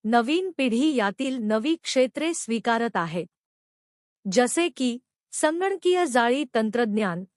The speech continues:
जैव तंत्रज्ञान, वैश्विक माहिती प्रणाली, क्लाउड कम्प्युटिंग. या उद्योगात उच्च कुशल मजूरवर्ग आवश्यक असतो. अलीकडील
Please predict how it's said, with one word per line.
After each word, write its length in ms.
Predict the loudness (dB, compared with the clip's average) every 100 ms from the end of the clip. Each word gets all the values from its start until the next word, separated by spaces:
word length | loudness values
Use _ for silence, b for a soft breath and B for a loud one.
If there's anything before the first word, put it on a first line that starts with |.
| _ _ -4
जैव 360 | 0 2 0 -2 0
तंत्रज्ञान, 680 | 0 2 0 0 -2 -2 -8 _ _ _ -4
वैश्विक 600 | 0 2 0 -2 -2 -2
माहिती 500 | -2 0 0 0 -2
प्रणाली, 560 | -2 0 0 0 -2 -6 _ _ _ -4
क्लाउड 360 | 0 2 0 0
कम्प्युटिंग. 600 | 0 0 0 -2 -2 -4 -2
या 260 | 2 2 2
उद्योगात 600 | -2 0 4 4 4 -2 _
उच्च 300 | -4 -2 -2 -2 -4 _ _ -4
कुशल 380 | -2 2 2 2
मजूरवर्ग 760 | 0 0 0 0 0 0 -2 -6 -2
आवश्यक 560 | 0 0 0 -2 -2
असतो. 420 | -6 -6 -4 -6 -6 _ _ _ _ _ _ _ _ 0
अलीकडील 540 | 2 2 2 2 2